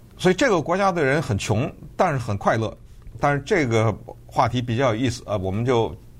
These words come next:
今天就不去讲，就是说为什么他这么穷却这么快乐啊？这里面有他很多的原因，也有一些，呃，似是而非的东西哈，这个挺值得研究的一个现象。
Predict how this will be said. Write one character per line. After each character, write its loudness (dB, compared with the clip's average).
今 0
天 2
就 0
不 -2
去 0
讲， -2
就 0
是 -2
说 2
为 2
什 -2
么 2
他 -2
这 -2
么 0
穷 0
却 2
这 -2
么 0
快 0
乐 -6
啊？ -8
这 -4
里 -4
面 -2
有 -2
他 2
很 -2
多 0
的 0
原 0
因， 0
也 4
有 4
一 2
些， 2
呃， -4
似 2
是 0
而 2
非 2
的 4
东 2
西 -4
哈， -6
这 2
个 2
挺 2
值 4
得 4
研 0
究 0
的 0
一 -2
个 -2
现 2
象。 -4